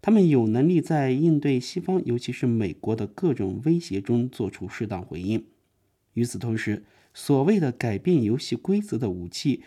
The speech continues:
展示是对西方发出的警告。更重要的是，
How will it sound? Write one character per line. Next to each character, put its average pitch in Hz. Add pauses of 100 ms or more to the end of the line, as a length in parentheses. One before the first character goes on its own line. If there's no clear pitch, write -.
(240)
展 151
示 160 (240)
是 -
对 185
西 175
方 226
发 175
出 -
的 107
警 -
告。 - (440)
更 226
重 165
要 143
的 101
是， -